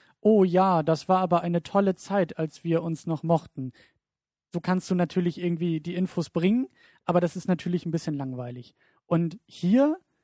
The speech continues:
ist es teilweise auch so, dass halt irgendwelche Figuren, Nebenfiguren im, im Dialog uns halt irgendwas zu diesem, äh, äh, Nishi oder wie er heißt, ähm, verraten, was aber irgendwie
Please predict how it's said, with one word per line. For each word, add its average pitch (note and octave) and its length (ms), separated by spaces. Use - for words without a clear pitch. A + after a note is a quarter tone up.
ist G#3 180
es A3+ 120
teilweise G3 560
auch D#4 160
so, - 200
dass D3+ 220
halt E3 300
irgendwelche F#3+ 460
Figuren, F#3+ 500
Nebenfiguren A3 880
im, F#3 200
im F3 180
Dialog F3+ 600
uns G3 240
halt F#3+ 240
irgendwas F#3 480
zu F3+ 120
diesem, E3+ 400
äh, E3 60
äh, D#3 40
Nishi G3+ 360
oder F3+ 160
wie F#3+ 80
er F#3+ 100
heißt, F#3+ 300
ähm, D#3+ 420
verraten, F3 840
was E3+ 300
aber F#3+ 340
irgendwie G#3 840